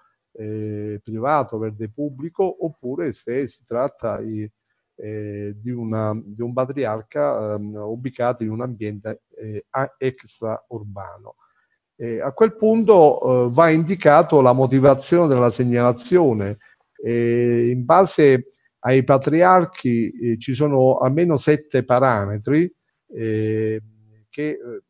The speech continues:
diciamo, eh, che vanno individuati, vanno segnalati, eh, nell'ambito, eh, eh, de-, del carattere monumentale e quindi, eh, naturalmente, eh, va, eh,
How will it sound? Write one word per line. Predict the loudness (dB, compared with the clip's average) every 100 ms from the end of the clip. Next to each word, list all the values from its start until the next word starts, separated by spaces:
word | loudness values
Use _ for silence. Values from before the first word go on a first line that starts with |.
| _
diciamo, | _ -16 -14 -10 -10 -10 _ _ _ _ _ -20
eh, | -20
che | -10 -8
vanno | -4 -4 -2 -2 -2 -2 -8 _ _ -16
individuati, | -10 -8 -6 -6 -6 -4 0 2 2 0 0
vanno | 2 2 2 2 2 2 0
segnalati, | -2 -2 2 4 6 4 4 2
eh, | 4 2 0 0 -2 -4 -4 -4 -4
nell'ambito, | -2 2 4 4 2 -2 0 0 0 -4 -8
eh, | -6 -6 -8 _ _ _
eh, | -12 -10 -8
de-, | -4 -4
del | -2 -4 -2
carattere | 2 4 2 0 -4
monumentale | 0 0 0 0 -2 -2 -2 -2 -2 -6 -12
e | -14 -8
quindi, | -6 -2 -2 -4 -8
eh, | -6 -4 -4 -8 _ _ _ _ -20
naturalmente, | -14 -10 -8 -8 -6 -10
eh, | -10 -20 -18 -18 -20 -20 _ _ _
va, | -4 -2 -2
eh, | -4 -10 -8 -8 -10 -12